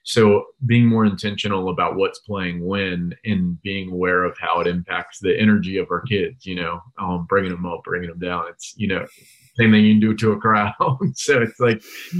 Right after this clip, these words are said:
it's, it's mind control in the house with our music. But I, I'd say, uh, what my wife and I have done really throughout cancer a good bit is having fun with some tunes, like some Dylan stuff or whatever that, that we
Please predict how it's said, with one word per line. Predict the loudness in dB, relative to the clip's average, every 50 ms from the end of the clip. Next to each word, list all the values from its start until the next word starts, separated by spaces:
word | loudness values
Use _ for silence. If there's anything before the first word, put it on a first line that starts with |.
| -4 -4 -8 -12 _ _
it's, | 2 2 2 0 -2 -4
it's | -4 -2 2
mind | 4 4 4 6 6 6 6 6
control | 4 4 4 4 6 6 8 8 8 8 6
in | 4 4
the | 2 2
house | 2 0 0 0 -2 -4
with | -4 -2 0
our | 0 0 2
music. | 4 4 4 4 2 -2 -4 _
But | -2 0 0
I, | 0 -2 -2 -2 -2 -4 -6 -10 _ _ _ _ 0
I'd | 2 2 2 2
say, | 2 2 2 2 2 2 0 -2 -4 _ _ _ _ _ _ _ _ _ _ _ _ _ 2
uh, | 4 4 4 2 0 _ _ 0
what | 2 2 2 2
my | 2 2 2
wife | 2 2 2 2 2 2 0
and | 0 0
I | 0 0
have | -2 -2 -2
done | -2 -2 -2 0 0
really | 0 2 2 2 0 0 -2
throughout | 0 0 2 2 0 -2 -6 _ -6
cancer | -2 0 0 0 0 0 0 0
a | -2
good | -4 -8 -8 -6
bit | -6 -4 -4
is | -4 -4 -6 -8 -10
having | -6 -4 -2 -2 -2 -4 -6 -8
fun | -6 -4 -2 -2 -2 -2
with | -4 -4 -6 -6 -6
some | -8 -8 -6 -6 -6
tunes, | -4 -2 0 0 0 -2 -6 -10 -8 -4 -2
like | -2 0 0 -2 -6 _ _ _ _ _ _ _ _ _ _ _ _ _ _
some | -4 0 2 2 2
Dylan | 2 2 4 4 2 0 -2 -6
stuff | -10 -6 -6 -6 -6 -6 -6
or | -6 -6
whatever | -4 -4 -4 -6 -6 -6 -6 -6 -6
that, | -4 -4 -4 -4 -4 -6 _ _ -12
that | -6 -4 -4 -2 0
we | -2 -2 -2 -4 -8